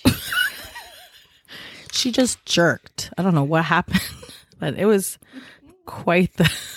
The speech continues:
<laughs> Herculean strength to get <laughs> this open.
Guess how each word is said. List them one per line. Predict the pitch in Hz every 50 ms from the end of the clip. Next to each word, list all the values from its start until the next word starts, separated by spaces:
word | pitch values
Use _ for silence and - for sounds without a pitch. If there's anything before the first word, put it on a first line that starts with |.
| - - - - - _ _
<laughs> | _ _ _ _ _ - - - - - -
Herculean | - - 190 - - 196 175 175 165 165 165 156 160
strength | - - - 185 180 156 143 - -
to | 170 156
get | 190 -
<laughs> | - - 233 - -
this | 285 - - -
open. | 247 - - 254 -